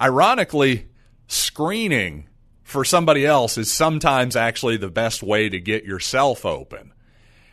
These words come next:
And another lesson for coaches, especially, screen the screener plays are tried and <laughs> true on the baseline and will work for time immemorial. You'll at least get somebody open on 'em, I promise you that.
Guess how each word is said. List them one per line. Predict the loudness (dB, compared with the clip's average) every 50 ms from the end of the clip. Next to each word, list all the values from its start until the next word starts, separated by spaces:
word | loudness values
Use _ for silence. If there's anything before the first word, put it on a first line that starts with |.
| _ -4 -4
And | -2 -2
another | 2 2 4 4 4
lesson | 4 4 4 2 2 0 -2 -4 -6 -6 -6 -8
for | -8 -10 -10 -8
coaches, | -2 0 0 2 2 0 -2 -6 -6 -6
especially, | -8 -8 -4 -2 0 0 0 0 -2 -2 0 0 -2 -4 -8 _ _ _ _ _ _
screen | -10 -10 -8 -6 -4 -4 -4 -2 -4 -4 -4
the | -4
screener | -4 -4 -4 -4 -4 -6 -4 -4 -4 -6 -6 -6
plays | -4 -2 0 0 2 2 0 -2 -2 -2
are | -4 -4 -4 -4
tried | -6 -4 -2 0 0 0 2 2 0 0 -2
and | -4 -6 -6 -8 -8 -6
<laughs> |
true | -2 -2 -2 -2 0 2 2 2 2 0 -4 -8 -14 -20 -10 -4
on | -4 -4 -2
the | -4 -4
baseline | -2 -2 -2 -2 -2 -4 -4 -2 -2 0 -2 -2 -4
and | -6 -4 -2
will | 0 0 0 0
work | 0 0 0 0 -2 -4 -10 -20 -20 _
for | -6 -4 -2 -2
time | -2 0 0 2 2 2 0 -2 -4 -6 -10 _ -20 -20 _ -6
immemorial. | -4 -4 -4 -4 -4 -4 -4 -4 -4 -6 -8 -12 -14 -16 _ _ _ _ -4
You'll | 0 0 0
at | 2 2
least | 2 2 2 2
get | 0 0 0 0
somebody | -2 -2 0 2 2 2 2 0
open | 0 -2 -2 -4 -8 -12
on | -12 -14 -16
'em, | -14 -12
I | -12 -8
promise | -2 0 0 0 0 -2 -4 -8
you | -8 -6 -6
that. | -6 -6 -6 -8 -12 -20